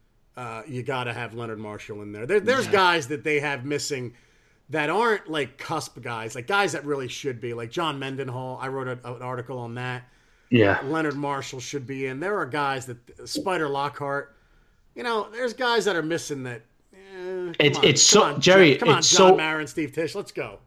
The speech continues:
Speaker 2: It's so weird because Dave Klein has forgotten more about Giants football than I know by
Speaker 1: Right.
Speaker 2: far.
Speaker 1: Yep.
Speaker 2: And he doesn't have an answer for me. And he was like, "Chris, I have no idea. We're all trying to figure it out."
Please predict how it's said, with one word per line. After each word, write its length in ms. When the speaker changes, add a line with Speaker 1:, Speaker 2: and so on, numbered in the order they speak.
Speaker 2:
It's 180
so 280
weird 340
because 360
Dave 240
Klein 460
has 180
forgotten 460
more 280
about 220
Giants 280
football 340
than 160
I 100
know 380
by 80
Speaker 1:
Right. 80
Speaker 2:
far. 420
Speaker 1:
Yep. 160
Speaker 2:
And 160
he 200
doesn't 260
have 180
an 60
answer 260
for 120
me. 120
And 100
he 60
was 100
like, 140
"Chris, 200
I 80
have 100
no 160
idea. 280
We're 140
all 120
trying 200
to 40
figure 240
it 60
out." 180